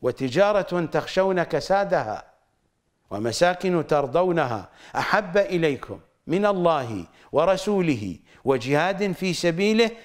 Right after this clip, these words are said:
فتربصوا حتى يأتي الله بأمره والله لا يهدي القوم الفاسقين". هذا هو المنطق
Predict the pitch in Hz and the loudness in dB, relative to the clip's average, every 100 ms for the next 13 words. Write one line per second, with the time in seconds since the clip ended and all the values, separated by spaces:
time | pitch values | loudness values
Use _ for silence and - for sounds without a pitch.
0 | - - 147 175 180 208 160 139 - 101 | -8 -2 2 4 4 2 0 -2 -4 -10
1 | _ - - 156 - 185 180 208 160 - | _ -14 -2 -2 0 2 2 2 -2 0
2 | 196 180 175 180 175 151 165 160 156 147 | 2 2 4 2 2 0 0 2 2 0
3 | 123 - - 131 147 147 165 160 170 214 | -2 -8 -4 2 2 4 2 2 2 4
4 | 240 214 156 151 135 139 131 113 101 - | 4 2 2 0 0 0 0 -2 -6 -6
5 | 98 - - 76 - _ _ _ _ _ | -10 -10 -16 -18 -20 _ _ _ _ _
6 | _ _ _ _ _ _ _ _ _ _ | _ _ _ _ _ _ _ _ _ _
7 | _ _ _ _ _ _ _ _ _ _ | _ _ _ _ _ _ _ _ _ _
8 | _ _ _ _ _ 127 143 147 151 151 | _ _ _ _ _ -2 0 2 2 2
9 | 147 139 147 196 196 170 - 170 185 | 2 -2 0 -2 -2 -4 0 -2 -2